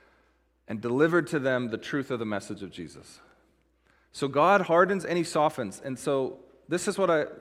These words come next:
really want you to hear, particularly in the new year. Some of you might be here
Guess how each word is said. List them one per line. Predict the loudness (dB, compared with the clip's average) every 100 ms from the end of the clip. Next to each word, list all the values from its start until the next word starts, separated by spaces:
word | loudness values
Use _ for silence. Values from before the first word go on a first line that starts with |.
| -14
really | -6 0 4 4
want | 4 0 -2
you |
to | -4
hear, | -2 -4 -4 -8 -20 _ _ _ _ _ _ _ _ -14
particularly | 0 0 2 2 4
in | 2
the |
new | -2 0
year. | 0 0 -2 -4 -12 -20 _ _ _ _ _ _ _ _ _
Some | -4 0 0
of | 0
you | 0
might | 0 0 -2
be | -4 -4
here | -4 -4 -4 -6